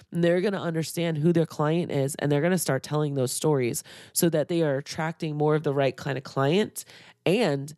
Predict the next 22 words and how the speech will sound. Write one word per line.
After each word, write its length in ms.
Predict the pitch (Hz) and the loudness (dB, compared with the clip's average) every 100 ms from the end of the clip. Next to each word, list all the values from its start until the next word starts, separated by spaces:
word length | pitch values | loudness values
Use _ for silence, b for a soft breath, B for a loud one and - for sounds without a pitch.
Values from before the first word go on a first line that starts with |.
| _ - | _ -4
telling 360 | 180 185 180 | 0 0 0
the 80 | 156 | -4
story 340 | - 175 170 | -2 0 0
of 100 | 139 | 0
employees. 880 | 135 135 156 147 151 147 - - - _ _ | -4 -2 2 2 2 0 -2 -8 -10 _ _
Most 260 | 190 269 - | 0 0 -2
of 100 | 208 | -2
you 160 | 202 175 | 2 2
are 140 | 151 | 2
way 220 | 160 190 | 2 0
too 260 | 196 202 170 | 0 -2 -2
afraid 400 | 147 165 156 147 | -2 -2 -2 -2
to 80 | - | 0
even 260 | 151 143 | 2 2
talk 400 | - - 160 - | -2 -4 -4 -2
about 240 | 160 131 - | -4 -4 -4
your 140 | 135 | -6
employees 480 | 131 156 147 135 127 | -6 -2 -2 -2 -4
on 80 | 127 | -2
your 100 | 127 | 0
social 360 | 127 135 127 | 2 2 0
media. 400 | 127 117 110 80 | -2 0 0 -2